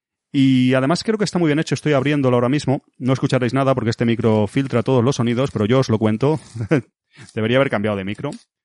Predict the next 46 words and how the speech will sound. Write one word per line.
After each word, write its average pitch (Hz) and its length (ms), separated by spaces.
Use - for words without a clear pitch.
Pero 147 120
bueno, 160 340
eh, 147 220
este 175 260
plástico 190 360
lo 160 80
bueno 180 160
que 175 80
tiene 185 140
es - 100
que 170 80
se 139 100
puede, 160 540
eh, 127 180
sacar 135 380
y 139 40
meter, 139 520
entonces 131 500
para 123 220
conservar 123 580
todo 143 260
este, 143 240
mm, 127 420
material 123 480
en 101 120
buen 135 160
estado 135 520
creo 135 280
que 117 160
es - 140
ideal. 90 340
Estoy 165 160
aquí 180 100
sacando 147 500
todo 147 380
del 131 160
plástico 135 380
porque 113 220
vienen 127 260
muchas 139 400
cosas, 139 500
como 107 400
estaréis 110 380
quizás 123 320
al 107 160
tanto. 120 420